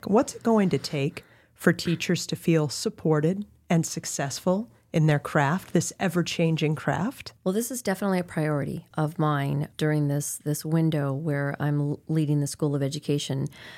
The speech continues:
Speaker 2: We have seen our teachers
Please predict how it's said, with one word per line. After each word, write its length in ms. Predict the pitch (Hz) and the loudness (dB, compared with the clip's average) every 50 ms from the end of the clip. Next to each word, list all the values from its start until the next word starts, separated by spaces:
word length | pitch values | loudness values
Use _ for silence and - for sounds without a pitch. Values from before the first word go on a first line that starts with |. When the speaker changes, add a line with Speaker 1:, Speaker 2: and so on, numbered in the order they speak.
| - - - _ _ | -20 -20 -20 _ _
Speaker 2:
We 300 | 170 175 190 196 202 196 | 0 2 2 2 2 0
have 640 | 190 - - - 185 165 151 147 147 143 143 151 - - - _ _ _ _ _ _ _ _ _ _ _ _ _ _ _ _ _ _ _ _ _ | -2 -4 -2 0 0 0 2 0 0 0 -2 -4 -8 -14 -20 _ _ _ _ _ _ _ _ _ _ _ _ _ _ _ _ _ _ _ _ _
seen 600 | - - - - - 202 190 180 165 156 151 139 - - | -10 -10 -6 -4 -2 0 2 2 2 2 2 0 0 0
our 140 | 156 156 160 | 0 0 -2
teachers 800 | - - - 165 156 - - 147 135 135 123 - - - - | -2 -4 -2 -2 -2 -4 -4 -6 -4 -4 -4 -6 -6 -8 -10